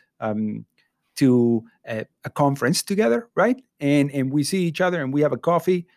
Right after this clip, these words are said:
Um, that's a, it's a form of bonding. But of course, if we go to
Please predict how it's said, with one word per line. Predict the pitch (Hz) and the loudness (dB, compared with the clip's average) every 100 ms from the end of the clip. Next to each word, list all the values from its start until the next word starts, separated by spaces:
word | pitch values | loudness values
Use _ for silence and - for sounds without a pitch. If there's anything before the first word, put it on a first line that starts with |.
| _ _ | _ _
Um, | 139 135 - _ - - | -18 -18 -20 _ -20 -6
that's | 190 - | -4 -2
a, | - | -4
it's | 147 | -4
a | 147 | -4
form | - 202 | 0 0
of | 175 - | 0 -2
bonding. | 160 214 202 123 160 _ _ _ - | 0 0 0 -2 -4 _ _ _ -2
But | 175 | 0
of | - | 2
course, | 208 202 | 2 2
if | 156 | 0
we | 180 | 0
go | 165 170 | 2 2
to | 160 147 131 | 2 -2 -2